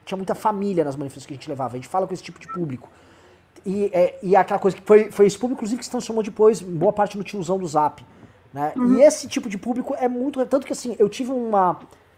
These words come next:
Speaker 1: eu tive um pa-, o nosso público mais jovem do M B L quer que nós vamos.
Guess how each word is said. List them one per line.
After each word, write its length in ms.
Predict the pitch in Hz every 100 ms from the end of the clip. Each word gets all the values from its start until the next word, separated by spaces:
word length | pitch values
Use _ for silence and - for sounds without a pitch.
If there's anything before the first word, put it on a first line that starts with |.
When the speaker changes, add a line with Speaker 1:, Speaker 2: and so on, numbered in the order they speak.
| _ _
Speaker 1:
eu 80 | 156
tive 180 | 151 180
um 80 | 180
pa-, 320 | - 175 185
o 80 | 196
nosso 260 | 175 359 214
público 300 | 220 196 190
mais 180 | 165 151
jovem 480 | 156 180 226 143 117 117
do 100 | 135
M 80 | 135
B 80 |
L 180 | 151 202
quer 260 | - 214 247
que 100 | 285
nós 180 | 302 196
vamos. 480 | 202 135 127 -